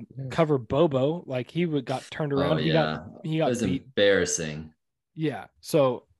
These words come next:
Speaker 2: I think there's a lot of things that have just, like, not gone well the last two games. I think if I have to sum it up, you know, you still feel really good about what this offense can do, and this offense is gonna keep us in every game. I don't think that we're gonna get blown out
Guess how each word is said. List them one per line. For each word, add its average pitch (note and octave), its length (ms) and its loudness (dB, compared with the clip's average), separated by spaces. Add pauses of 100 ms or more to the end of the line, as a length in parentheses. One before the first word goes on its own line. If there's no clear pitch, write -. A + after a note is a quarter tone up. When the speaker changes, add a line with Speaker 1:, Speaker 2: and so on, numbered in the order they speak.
(140)
Speaker 2:
I E3+ 80 2
think G3 160 0
there's D3 140 -2
a B2 40 -2
lot B2+ 320 -4
of C#3 100 -4
things C#3 340 -6
that B2+ 120 -4
have A#2+ 60 -12
just, A#2 240 -12
like, G#2+ 180 -10
not C3 340 -2
gone A#2+ 240 0
well A#2 200 0
the A#2+ 80 -4
last A2+ 320 -4
two C3 180 0
games. A#2+ 500 -2 (960)
I C3+ 100 -2
think C#3 160 4
if B2+ 80 0
I B2+ 120 2
have C3 140 0
to - 80 -2
sum C3 300 0
it A2+ 80 -2
up, A#2+ 240 -2 (160)
you C#3 120 -2
know, B2 60 0
you A#2 200 -4
still B2+ 340 -2
feel - 360 -6
really B2+ 300 0
good B2+ 220 0
about A#2+ 240 -2
what A#2 140 -10
this - 180 -8
offense G#2+ 400 -6
can C#3 160 -4
do, C3 220 4
and A#2+ 100 -2
this - 160 -10
offense A2+ 400 -6
is A#2 80 -10
gonna A2+ 180 -6
keep - 280 -6
us A#2+ 160 -4
in A#2 100 -2
every A#2+ 240 2
game. A#2 300 0
I G2+ 40 -2
don't A2+ 280 -4
think A#2 160 -8
that A2+ 100 -2
we're A#2 100 -4
gonna A#2+ 200 0
get A2 240 -8
blown A2+ 320 -4
out G2+ 300 -6